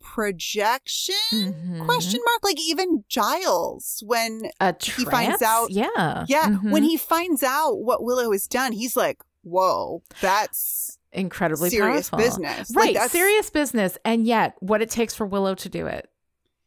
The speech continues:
Speaker 2: is
Speaker 1: It's
Speaker 2: like
Speaker 1: just
Speaker 2: snapping her finger.
Speaker 1: amazing. And then she
Speaker 2: Mm-hmm.
Speaker 1: goes into this thought loop with Buffy
Speaker 2: Mm-hmm.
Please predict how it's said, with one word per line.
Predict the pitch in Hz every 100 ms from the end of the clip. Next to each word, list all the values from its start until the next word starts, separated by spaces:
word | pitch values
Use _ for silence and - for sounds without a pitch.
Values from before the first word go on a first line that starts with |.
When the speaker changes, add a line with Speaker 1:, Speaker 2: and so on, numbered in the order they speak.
| _
Speaker 2:
is | 180
Speaker 1:
It's | 170
Speaker 2:
like | 185 170
Speaker 1:
just | - 349
Speaker 2:
snapping | 185 180 175
her |
finger. | 165 175 165 143 165 - _ _ _ -
Speaker 1:
amazing. | 254 247 269 311 226 202 175 170 -
And | - 185
then | 180
she | 156 175
Speaker 2:
Mm-hmm. | -
Speaker 1:
goes | 269 277 320 277 -
into | 233 233 226
this | 196 196 -
thought | 196 196 -
loop | 196 185 - _ _ _ _ _ _ _
with | - 190 196 -
Buffy | 185 170 151 147 151 185 - -
Speaker 2:
Mm-hmm. | 202 165 175 175 190